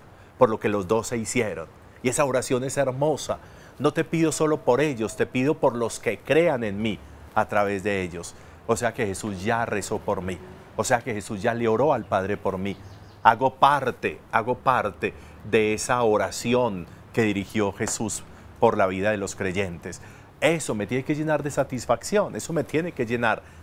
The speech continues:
de plenitud, eso me tiene que llenar de certeza.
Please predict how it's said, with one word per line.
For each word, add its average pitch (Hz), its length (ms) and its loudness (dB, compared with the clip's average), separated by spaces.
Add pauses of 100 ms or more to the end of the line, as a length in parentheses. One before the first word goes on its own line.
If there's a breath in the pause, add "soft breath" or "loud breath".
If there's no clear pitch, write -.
(120 loud breath)
de 113 100 4
plenitud, 104 580 -2 (380)
eso 107 220 -6
me 101 80 -4
tiene 95 140 -4
que 107 100 -6
llenar 95 300 -2
de 92 80 -6
certeza. - 580 -6